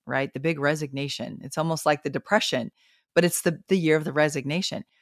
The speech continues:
More people have resigned from their jobs or just flat out not shown up or just walked off, more so than they've, we've ever seen. And again, that's just an, another indicator that our workforce is changing.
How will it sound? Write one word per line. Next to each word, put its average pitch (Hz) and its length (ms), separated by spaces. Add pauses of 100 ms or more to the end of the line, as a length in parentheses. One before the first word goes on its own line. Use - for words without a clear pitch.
(440)
More 185 320
people 208 420
have 147 160
resigned 147 520
from 151 160
their 139 140
jobs 147 600
or 170 140
just 190 460
flat 170 220
out 165 180
not 160 220
shown 151 260
up 151 180
or 143 100
just 139 240
walked 127 300
off, 139 380 (560)
more 165 280
so 151 320
than 143 420
they've, 143 260
we've 151 200 (120)
ever 156 280
seen. - 600 (400)
And 156 140
again, 156 340
that's 147 340
just 156 260
an, 143 120
another 151 380
indicator 156 600
that 131 140
our 131 100
workforce 143 520
is 127 140
changing. 143 540